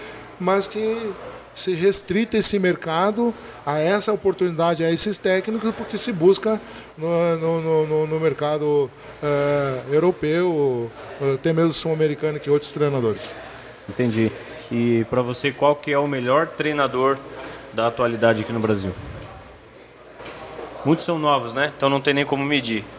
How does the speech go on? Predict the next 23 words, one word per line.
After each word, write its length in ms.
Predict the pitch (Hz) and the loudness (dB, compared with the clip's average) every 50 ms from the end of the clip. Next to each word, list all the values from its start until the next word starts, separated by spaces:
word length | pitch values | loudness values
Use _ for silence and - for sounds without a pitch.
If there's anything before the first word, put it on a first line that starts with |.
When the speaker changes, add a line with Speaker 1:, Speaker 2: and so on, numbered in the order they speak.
| - - - - - - - _ - | -18 -18 -18 -18 -20 -20 -20 _ -4
Speaker 2:
Mas 720 | 107 110 113 110 110 110 107 104 - - - - - - - - - - - - - - - - - - - | -2 0 2 2 2 2 0 -2 -4 -8 -10 -8 -10 -10 -12 -12 -14 -14 -14 -14 -14 -16 -16 -18 -20 -14 -6
Speaker 1:
Não, 100 | 277 247 | -2 0
Speaker 2:
pra 140 | 233 226 127 | 2 2 2
Speaker 1:
tem, 140 | - 180 190 | 2 0 0
Speaker 2:
você, 200 | 190 196 143 127 | 0 0 0 0
quem 20 | |
Speaker 1:
tem, 240 | - - 190 196 214 | 0 0 0 0 2
Speaker 2:
tu 80 | 214 131 | 2 0
acha 180 | 127 127 123 | 0 -2 -4
que 100 | - - | -10 -12
se, 200 | - - - 123 113 113 107 - | -10 -6 -6 -6 -6 -6 -8 -10
se 100 | - - | -6 -4
Speaker 1:
tem, 100 | 226 214 | -2 -2
Speaker 2:
destaca? 280 | 214 220 247 240 226 208 | -2 0 0 0 0 2
Speaker 1:
tem, 140 | 208 190 | 0 0
tem, 260 | 180 - 180 190 190 196 | 0 -2 0 0 2 2
assim, 380 | 185 - - 196 196 196 185 175 | 0 0 0 0 0 0 0 0
tem, 500 | 160 156 156 156 156 156 147 139 135 123 107 110 - - - - - | 0 0 0 2 0 0 0 -2 -2 -4 -6 -8 -12 -14 -14 -10 -8
tem 100 | 147 151 | -8 -6
treinadores 680 | 143 170 165 175 170 156 131 208 226 233 175 - - | -4 -2 0 0 0 2 4 4 4 4 2 -2 -4
que 140 | - - 160 | -4 -6 -4
têm 240 | - 147 147 160 165 | -2 0 0 0 2
uma 480 | 165 160 151 151 147 139 131 120 107 | 0 0 0 2 0 0 -2 -4 -6